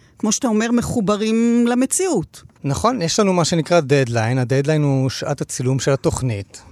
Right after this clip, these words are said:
Speaker 2: בדרך כלל אנחנו עובדים בתוכניות שמשודרות פעם בשבוע, לפעמים אפילו פעמיים בשבוע, ולפעמים אפילו כל יום. יש גם תוכניות כאלה. אז אני יודע שאני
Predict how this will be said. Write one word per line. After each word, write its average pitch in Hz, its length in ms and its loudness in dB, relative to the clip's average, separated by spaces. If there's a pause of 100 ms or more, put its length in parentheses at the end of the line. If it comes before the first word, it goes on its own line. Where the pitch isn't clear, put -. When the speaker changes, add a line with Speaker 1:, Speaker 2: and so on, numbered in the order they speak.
Speaker 2:
בדרך 113 320 -4
כלל 123 80 2
אנחנו 123 200 0
עובדים 120 220 -2
בתוכניות 123 420 -2
שמשודרות 107 540 -2
פעם 151 240 0
בשבוע, 180 460 2
לפעמים 113 360 -2
אפילו 107 300 -6
פעמיים 127 420 -2
בשבוע, 170 480 2
ולפעמים 147 380 0
אפילו 160 300 -2
כל 180 200 2
יום. 117 320 0
יש 98 120 -10
גם 117 140 -8
תוכניות 120 380 -6
כאלה. 104 400 -6
אז 101 240 -18
אני 123 120 -6
יודע 131 340 -2
שאני 127 420 -4